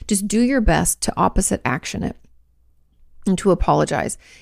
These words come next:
even if that means we apologize twice. Once when we maybe don't really feel it, but we know we should do it. And the next when we kinda come around to it, we're like, "Yes, I am sorry," you know? Um,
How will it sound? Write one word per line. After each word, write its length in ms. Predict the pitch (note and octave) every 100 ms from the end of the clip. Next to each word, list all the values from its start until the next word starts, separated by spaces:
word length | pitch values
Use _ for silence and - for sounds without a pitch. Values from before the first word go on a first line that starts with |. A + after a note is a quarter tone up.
| -
even 240 | B3 C4+ A#3+
if 160 | B3 A#3+
that 140 | A#3
means 160 | G#3+ G3+
we 80 |
apologize 480 | F#3 - G3 F#3+ E3+
twice. 480 | - - F3 F3+ -
Once 360 | F3 G#3 D4 -
when 120 | G3
we 80 | F#3
maybe 340 | F#3 F#3 - -
don't 240 | F3+ -
really 180 | F#3 F3
feel 300 | - E3+ F3+
it, 80 | G3
but 100 | A2
we 100 | E3+
know 220 | E3 D#3+
we 100 | E3+
should 280 | - E3 -
do 180 | -
it. 220 | F#3+ B3+ - - -
And 160 | - F#3+
the 60 |
next 340 | F#3 F3+ F#3 -
when 80 | F3+
we 80 |
kinda 220 | E3 F3+ E3
come 260 | - E3+
around 320 | D#3 D#3 D#3+
to 140 | D#3 E3+
it, 40 |
we're 120 | -
like, 240 | D#3+ D#3+ - - - - _ _ _ _ _ _ _ -
"Yes, 400 | F3+ F3+ - -
I 60 | F#3+
am 160 | F3+ E3+
sorry," 480 | E3 F#3+ - F3+ - -
you 180 | - F3+
know? 260 | F3 A3+ - - -
Um, 380 | G3+ F3+ E3+ E3